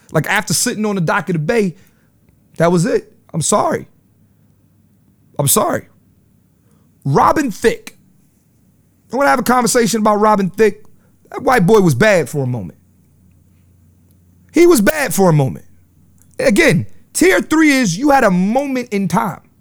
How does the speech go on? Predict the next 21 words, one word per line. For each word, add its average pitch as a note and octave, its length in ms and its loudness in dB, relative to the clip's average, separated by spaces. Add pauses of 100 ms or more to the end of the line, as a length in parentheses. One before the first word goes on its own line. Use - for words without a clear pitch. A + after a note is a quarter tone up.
(380)
A A3+ 60 -2
moment. D4 420 -2 (460)
There C4+ 140 2
was D#4 140 2
a D4+ 40 -2
moment D4+ 380 0
where C4+ 120 0
we D#4 100 2
was B3+ 120 -2
like, F3 160 -4
"Damn, B3+ 240 -2
Robin A#3+ 260 -2
Thicke, F4 320 -2
Robin A#3+ 240 -4
Thicke, - 260 0
Robin F#3+ 280 -2
Thicke, F4 340 -2 (800)
Robin A3 260 0
Thicke." - 340 -2 (1200)
Pause. - 500 -6 (640)
<laughs> - 1300 -4